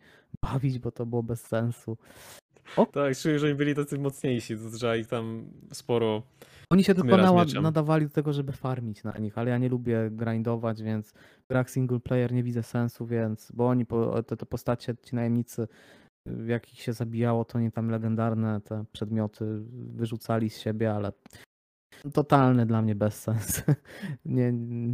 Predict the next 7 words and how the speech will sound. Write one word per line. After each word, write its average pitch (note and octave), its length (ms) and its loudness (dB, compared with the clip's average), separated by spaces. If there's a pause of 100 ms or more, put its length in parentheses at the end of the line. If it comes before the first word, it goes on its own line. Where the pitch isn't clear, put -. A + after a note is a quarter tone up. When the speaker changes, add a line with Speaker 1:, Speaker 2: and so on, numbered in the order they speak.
(920)
Speaker 1:
bardzo A#2+ 360 0
słaba A#2 280 0
kopia - 340 -4
tego A2 220 -4
systemu A2+ 480 -2
Nemesis. A2+ 600 0
Speaker 2:
Tak. G2+ 200 -8